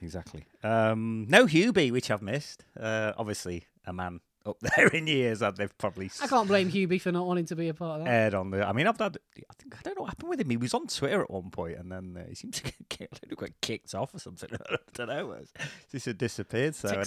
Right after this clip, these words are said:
Speaker 2: some doing to get
Speaker 1: <laughs>
Speaker 2: kicked off Twitter.
Speaker 1: I'm gonna say.
Speaker 2: Has he been spreading covid misinformation
Speaker 1: I
Speaker 2: or
Speaker 1: don't,
Speaker 2: something?
Speaker 1: I don't know. He kinda just disappeared.
Speaker 2: It's a hoax. They're not masks. They're muzzles.
Speaker 1: <laughs> Um, whether he'll pop up on the sort of radio coverage sort of during the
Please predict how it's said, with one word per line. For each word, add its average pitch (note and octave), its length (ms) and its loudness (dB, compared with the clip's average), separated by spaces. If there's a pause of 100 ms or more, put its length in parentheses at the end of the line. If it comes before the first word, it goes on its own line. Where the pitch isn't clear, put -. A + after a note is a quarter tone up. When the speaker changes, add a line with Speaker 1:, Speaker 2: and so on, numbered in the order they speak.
Speaker 2:
some C#3 80 -6
doing D3 280 0
to C3 80 -8
get C#3 140 -8
Speaker 1:
<laughs> - 20 -4
Speaker 2:
kicked E3+ 220 6
off - 140 12
Twitter. F3+ 240 8
Speaker 1:
I'm C#3+ 140 4
gonna B2+ 220 -4
say. C3 320 -2
Speaker 2:
Has D#3+ 80 -4
he F3 60 -2
been F#3 100 2
spreading F#3 360 0
covid G3+ 340 -2
misinformation G#3 720 -2
Speaker 1:
I G#3+ 40 2
Speaker 2:
or - 20 0
Speaker 1:
don't, G#3 80 0
Speaker 2:
something? A3 280 -2
Speaker 1:
I D#3+ 60 0
don't D#3+ 120 -4
know. D3 200 4
He C3 80 0
kinda C#3+ 320 -2
just G#2+ 200 -10
disappeared. - 380 -8
Speaker 2:
It's C3+ 80 -2
a - 60 4
hoax. - 760 0
They're - 120 -2
not C4 180 4
masks. C4 340 0
They're A3 140 -2
muzzles. F#3+ 680 -2
Speaker 1:
<laughs> - 40 -18
Um, A#2+ 380 -6 (480)
whether C#3+ 240 8
he'll C3 120 10
pop - 240 6
up - 160 0
on G#2 120 4
the G2 80 2
sort F2 160 -2
of F#2 60 2
radio G2 540 4
coverage E2+ 580 -4
sort F2+ 140 -6
of D#2+ 80 -12
during E2+ 200 -8
the E2+ 100 -10